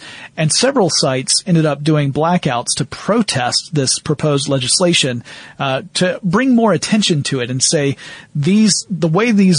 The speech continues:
these laws or these, these potential laws are worded, they could seriously harm the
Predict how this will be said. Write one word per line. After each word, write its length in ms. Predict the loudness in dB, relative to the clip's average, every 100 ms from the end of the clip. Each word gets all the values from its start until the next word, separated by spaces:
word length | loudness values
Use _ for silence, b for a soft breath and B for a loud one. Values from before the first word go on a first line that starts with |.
| 2
these 180 | 0 0
laws 540 | 0 2 2 2 2
or 80 | 0
these, 240 | 0 -2 -2
these 160 | -4
potential 400 | -2 0 2 2
laws 280 | 2 0 0
are 100 | -2
worded, 500 | 0 2 2 0 -6 B B -2
they 160 | -2
could 240 | 0 -2 0
seriously 840 | -2 0 2 4 4 2 2 0
harm 520 | 2 0 2 2 0
the 160 | -2